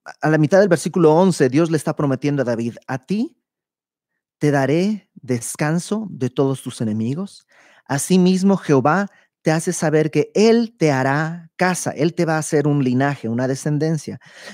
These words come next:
Y cuando tus días sean cumplidos y duermas con tus padres", o sea, David, te voy a, te vas a morir un día, ¿no? Y cuando eso pase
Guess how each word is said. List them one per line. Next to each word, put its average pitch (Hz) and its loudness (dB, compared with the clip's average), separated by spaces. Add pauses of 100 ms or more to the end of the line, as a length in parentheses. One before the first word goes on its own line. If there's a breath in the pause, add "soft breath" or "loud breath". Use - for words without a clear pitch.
Y 165 -2
cuando 185 4
tus 190 -2
días 226 2
sean 160 0
cumplidos 147 -2
y 135 -6
duermas 151 2
con 113 -2
tus 104 -8
padres", 190 -4
o 131 -8
sea, 123 -2
David, 123 0 (180)
te 110 -10
voy 110 -2
a, 113 -4
te 123 -2
vas 113 -4
a 147 0
morir 139 4
un 131 0
día, 143 0
¿no? 151 -6
Y 131 -8
cuando 117 -2
eso 170 -4
pase 190 -4